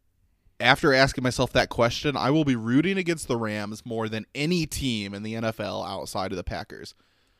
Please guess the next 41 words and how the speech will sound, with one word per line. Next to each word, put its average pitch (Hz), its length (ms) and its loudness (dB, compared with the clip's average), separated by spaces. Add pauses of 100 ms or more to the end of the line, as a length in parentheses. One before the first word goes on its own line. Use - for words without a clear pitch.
(500)
Why? 131 500 6
That's 196 240 4
so 330 360 6
mean, 254 460 4
Michigan 151 380 0
hat. 165 320 4
Where's 277 300 6
your 247 100 0
gratitude 175 800 6
for 180 180 2
all 285 200 4
that 131 160 0
Stafford 190 520 4
did 180 180 6
for 135 200 0
you, 104 200 4
right? 110 300 2 (580)
Well, 123 140 0
right 175 220 8
now, 160 260 8
I'm 139 120 8
just 135 220 -2
grateful 117 520 0
for 123 160 -2
the 110 100 -2
Rams' 117 560 -2
first-round 120 720 4
picks 113 320 0
in 110 80 -6
twenty 123 320 -2
twenty-two 113 540 -2
and 107 80 -4
twenty-three, 123 640 2 (260)
and 139 140 2
if 135 100 0
the 139 120 8
Rams 131 440 6
suck, 131 460 4 (140)
it 131 180 -4
directly 135 800 0
impacts 123 640 0